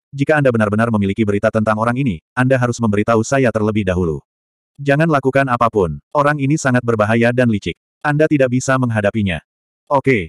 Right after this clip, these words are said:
Yan Yi mengangguk dan berkata, "Saya tahu." Mengatakan itu, Yan Yi menemani Su Wei beberapa saat sebelum pergi. Ketika dia kembali ke Kekaisaran Awan Selatan,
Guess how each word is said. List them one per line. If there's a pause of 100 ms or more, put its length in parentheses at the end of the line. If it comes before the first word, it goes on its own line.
(160)
Yan
Yi
mengangguk
dan
berkata, (160)
"Saya
tahu." (800)
Mengatakan
itu, (240)
Yan
Yi
menemani
Su
Wei
beberapa
saat
sebelum
pergi. (560)
Ketika
dia
kembali
ke
Kekaisaran
Awan
Selatan,